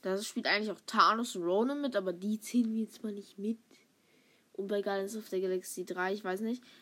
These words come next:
Aber das soll, äh, die Nova-Serie soll uns auf diesen Film vorbereiten, also, ja, ihr versteht, was ich meine. Dann gibt es noch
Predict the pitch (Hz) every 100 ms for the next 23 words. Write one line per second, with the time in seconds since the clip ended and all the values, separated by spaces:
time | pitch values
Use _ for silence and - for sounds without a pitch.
0 | - 180 190 214 226 - - - 196 202
1 | 196 208 214 214 214 214 226 190 190 208
2 | 208 196 - 190 180 190 - 214 180 180
3 | 185 - - - - 160 156 156 151 156
4 | - 151 147 135 131 143 - _ _ _
5 | - 170 151 143 - - 165 294 - 180
6 | 165 160 - - - - - - - 233
7 | 262 339 330 - 294 302 - 285 285 285
8 | 277 -